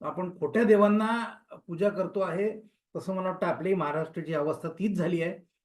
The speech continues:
मी तुम्हाला पाच उदाहरणं देईन की किती आपण खोटे देव डोक्यावर बसवून ठेवले, त्यांना पूजत राहिलो आणि त्यांनी आपलं केवढं प्रचंड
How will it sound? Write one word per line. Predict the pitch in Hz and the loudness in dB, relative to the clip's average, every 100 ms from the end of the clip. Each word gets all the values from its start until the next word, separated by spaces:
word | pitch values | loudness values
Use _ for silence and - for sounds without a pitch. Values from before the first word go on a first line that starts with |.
| _ | _
मी | 175 | -6
तुम्हाला | 175 175 165 185 | -6 -4 -2 -2
पाच | - 175 202 | 2 4 6
उदाहरणं | 190 160 160 160 | 4 4 6 6
देईन | 151 135 127 | 4 -2 -2
की | 170 - | -4 -4
किती | 180 165 254 | -8 2 6
आपण | 240 - 226 - | 6 6 2 2
खोटे | - 170 226 226 | 0 4 6 6
देव | 175 190 220 | 8 10 10
डोक्यावर | 175 170 196 202 | 8 4 6 4
बसवून | 175 - 190 | 4 -2 -4
ठेवले, | 170 190 214 262 | -4 0 0 0
त्यांना | - - 196 202 | -8 -6 -4 -4
पूजत | 180 160 202 | -4 4 4
राहिलो | 180 165 185 | 4 0 0
आणि | 175 175 | 0 -2
त्यांनी | 170 170 | -4 -2
आपलं | 151 165 170 | -4 -4 -6
केवढं | 170 147 160 | -2 0 0
प्रचंड | 180 135 - 165 | -2 -6 -6 -4